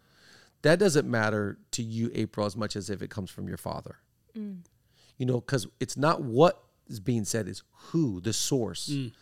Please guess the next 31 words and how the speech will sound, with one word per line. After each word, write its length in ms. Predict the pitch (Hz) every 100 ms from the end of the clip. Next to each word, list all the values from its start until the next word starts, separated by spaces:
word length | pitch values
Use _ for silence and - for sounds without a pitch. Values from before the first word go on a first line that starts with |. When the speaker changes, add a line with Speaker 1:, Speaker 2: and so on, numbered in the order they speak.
| _ _
Speaker 1:
the 140 | - -
author 520 | - 139 117 - 110 -
of 180 | 95 87
it. 140 | 85 - _ _ - - _
And 140 | 131 135
I 100 | 131
think, 360 | - 180 - -
you 180 | 127
know, 140 | 120 110
it's 140 | 131 -
always 440 | - 131 156 190 175
important 560 | 180 - 139 135 120
to 80 | 113
recognize 580 | 110 113 - 120 110 101
who 120 | -
you 200 | 120 107 101
are 100 | 98
in 60 |
people's 300 | - 104 92
lives. 420 | 92 92 - - -
Speaker 2:
Mm-hmm. 200 | 185 170 175 _ _ - - - -
Speaker 1:
Because 340 | 127 135 110 -
if 160 | 135
you 260 | 110 151 214
understand 460 | 156 - 123 110
who 300 | 101 - 151
you 280 | 196 165 117
are, 320 | 95 95 92 - _ _
then 220 | - 131 131
you 180 | 143 -
understand 560 | 123 113 - 117 107